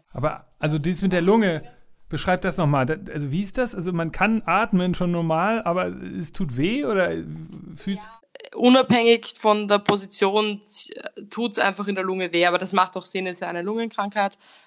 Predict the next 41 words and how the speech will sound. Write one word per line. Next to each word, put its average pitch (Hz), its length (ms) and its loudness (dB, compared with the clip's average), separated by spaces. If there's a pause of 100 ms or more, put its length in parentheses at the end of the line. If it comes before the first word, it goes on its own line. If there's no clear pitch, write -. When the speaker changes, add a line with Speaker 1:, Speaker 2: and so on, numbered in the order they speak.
(100)
Speaker 2:
Ähm, 196 160 2
ich 196 140 0
hatte 208 200 2
keine 208 480 0
Atembeschwerden, 262 760 -2
das 240 140 -12
hatte 208 160 -16
ich 196 80 -6
nicht, 254 260 -2
sondern 208 240 0
einfach 202 160 -2
nur 202 100 -2
Schmerzen 180 540 -2
beim 180 140 -12
Atmen. 208 440 -6 (1040)
Ähm, 202 520 2
ich 202 120 -10
muss 240 180 -4
aber 226 100 -8
sagen, 220 180 -4
ich 208 80 -12
hab 208 120 -14
heute 220 200 -2
noch 233 140 -8
keine 247 200 -4
Schmerzmittel 247 460 -6
genommen 247 440 8
<laughs> 247 40 10
und 214 100 4
ich 214 120 -2
merk 240 280 4
dabei 196 240 2
noch 196 140 -2
nichts. 226 320 0
Also 196 200 -2
ich 202 100 -4
glaub, 190 160 2
es 196 100 0
geht 185 180 -6
wirklich 214 320 -8
bergauf. 208 460 2